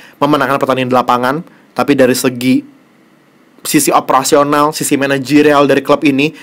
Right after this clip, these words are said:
segala pengambilan keputusan juga mesti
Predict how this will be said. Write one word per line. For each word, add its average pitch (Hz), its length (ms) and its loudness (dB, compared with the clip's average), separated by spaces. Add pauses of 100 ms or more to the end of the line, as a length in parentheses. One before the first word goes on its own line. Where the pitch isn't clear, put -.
(100)
segala 143 400 0
pengambilan 135 320 0
keputusan 135 640 -2
juga 131 320 -2
mesti 135 720 0